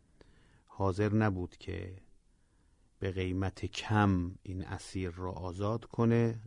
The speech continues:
قیمت رو خیلی بالا برد و قرارداد مکاتبه با این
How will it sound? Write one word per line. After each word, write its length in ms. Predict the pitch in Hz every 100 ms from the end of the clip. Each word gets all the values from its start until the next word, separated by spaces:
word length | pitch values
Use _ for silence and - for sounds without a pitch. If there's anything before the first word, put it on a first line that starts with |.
| -
قیمت 520 | 98 92 101 110 -
رو 140 | 107 104
خیلی 520 | - 120 123 101 92
بالا 580 | 92 95 95 98 113 120
برد 360 | 120 120 110
و 280 | 123 123 120 - _ _ - _ _ _ _ _ -
قرارداد 760 | 92 90 90 90 90 98 101 107
مکاتبه 1300 | 110 107 95 92 - - 90 - - 90 101 95 85 _ -
با 180 | 90
این 340 | - 90 87